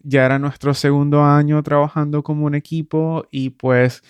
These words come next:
siento que ya como que agarramos ritmo y ya no, nos conocemos, trabajamos más eficientemente, etcétera, etcétera, ¿no?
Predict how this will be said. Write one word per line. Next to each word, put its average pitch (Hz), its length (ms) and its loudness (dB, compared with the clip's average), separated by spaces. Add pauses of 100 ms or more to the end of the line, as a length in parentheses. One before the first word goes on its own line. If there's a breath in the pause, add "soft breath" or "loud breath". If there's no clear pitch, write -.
(220 soft breath)
siento 147 360 0
que 135 720 0
ya 139 220 0
como 147 240 -2
que 127 720 0
agarramos 139 540 0
ritmo 143 800 0 (100)
y 139 380 2
ya 135 140 2
no, 131 180 -4
nos 139 260 -2
conocemos, 147 1000 -2
trabajamos 131 560 -2
más 131 140 -2
eficientemente, 135 1080 -2
etcétera, 127 440 -2
etcétera, 143 420 -4
¿no? 139 320 -6